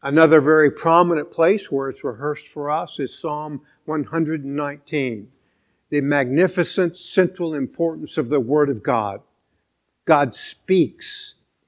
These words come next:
He promises. Therefore, sons don't need to be afraid. They should fear the Lord and walk in obedience. So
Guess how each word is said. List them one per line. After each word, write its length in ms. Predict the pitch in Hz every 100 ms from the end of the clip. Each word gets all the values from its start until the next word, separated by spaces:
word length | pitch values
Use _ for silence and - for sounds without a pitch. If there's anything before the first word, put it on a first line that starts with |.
| _
He 260 | - 190 180
promises. 1300 | - - - 175 180 180 156 - 135 110 117 - - _ _ _ _ _ _ _ _ _
Therefore, 460 | 131 160 - 160 147
sons 400 | - 170 170 -
don't 260 | 156 147
need 220 | 147 151
to 80 | 123
be 160 | 139 147
afraid. 560 | 135 165 175 233 247 - _ _ _
They 80 | 170
should 220 | 156 135 _
fear 180 | 180 165
the 120 | 147
Lord 400 | 139 131 113 101 _ _ _ _ _ _
and 140 | 131 120
walk 260 | 135 131
in 100 | 143
obedience. 920 | 123 107 120 113 117 107 - _ _ _ _ _ _ _ _ _ _ _ _
So 400 | - 160 147 147